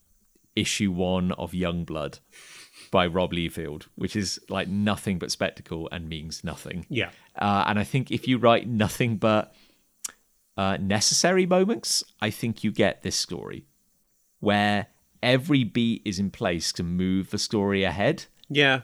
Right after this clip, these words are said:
Speaker 1: But, but there's very little flair to make it interesting along the way. And I do think that this is one of Morrison's strengths,
Speaker 2: Yeah.
Speaker 1: to tie it back to Morrison, because,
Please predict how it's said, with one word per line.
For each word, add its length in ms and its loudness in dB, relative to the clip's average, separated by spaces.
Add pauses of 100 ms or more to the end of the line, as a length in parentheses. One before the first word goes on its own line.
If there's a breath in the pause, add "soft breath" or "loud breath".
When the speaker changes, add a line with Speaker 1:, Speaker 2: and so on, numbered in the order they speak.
Speaker 1:
But, 340 -8
but 160 4
there's 140 0
very 300 4
little 220 2
flair 440 0
to 120 -8
make 220 -4
it 40 -6
interesting 600 -8
along 220 -10
the 80 -8
way. 260 -2
And 160 0
I 60 2
do 240 4
think 200 -2
that 120 0
this 140 -4
is 100 -8
one 120 0
of 120 -4
Morrison's 540 0
strengths, 640 -4
Speaker 2:
Yeah. 200 4
Speaker 1:
to 60 -2
tie 180 2
it 120 -4
back 220 -2
to 100 -6
Morrison, 480 -2
because, 560 -4